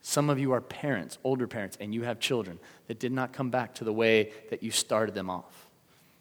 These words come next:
And so then you immediately blame yourself, "Then I must not have done it right." This is not a promise. It's from the wisdom books. It's from Proverbs. It's wise. It's common sense.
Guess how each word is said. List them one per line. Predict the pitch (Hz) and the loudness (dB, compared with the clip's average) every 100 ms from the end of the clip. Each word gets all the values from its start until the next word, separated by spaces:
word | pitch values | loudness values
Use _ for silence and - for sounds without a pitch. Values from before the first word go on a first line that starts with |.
| - | -8
And | 123 117 | -6 -2
so | 131 | -2
then | 120 | 0
you | 117 | 0
immediately | 107 113 120 113 | 0 0 0 0
blame | 107 107 110 | -2 -2 -2
yourself, | 107 - 110 101 | -2 0 0 0
"Then | 107 | 0
I | 117 | 0
must | 113 - | -2 -2
not | 110 | -6
have | 101 | -4
done | 117 110 | -4 -4
it | 101 | -4
right." | 95 90 92 - _ _ _ _ _ _ - | -8 -8 -14 -20 _ _ _ _ _ _ -18
This | 104 117 151 170 - - - - _ _ _ _ _ - | -10 0 2 2 2 0 -2 -8 _ _ _ _ _ -6
is | 120 117 | -6 -4
not | 113 98 87 - _ _ | -4 -4 -6 -12 _ _
a | 113 113 | -12 -10
promise. | - 151 151 90 71 - - - _ _ _ _ _ _ _ _ _ _ - | -2 2 2 0 -10 -14 -14 -16 _ _ _ _ _ _ _ _ _ _ -4
It's | 120 - | -2 -2
from | - - - 139 135 | -6 -6 2 2 2
the | 127 | 0
wisdom | 123 147 139 117 | 0 -2 -2 -4
books. | 92 90 - | -6 -10 -8
It's | 113 | -8
from | - 120 113 - _ | -4 -4 -4 -12 _
Proverbs. | - 160 147 104 - - - - | -4 0 0 0 -4 -16 -10 2
It's | 131 - | 4 4
wise. | 113 107 123 143 151 113 87 - | -4 -2 0 2 0 0 -4 -2
It's | 131 - | -2 -2
common | - - 156 156 139 | -4 4 4 6 2
sense. | - 165 123 - | 2 2 2 0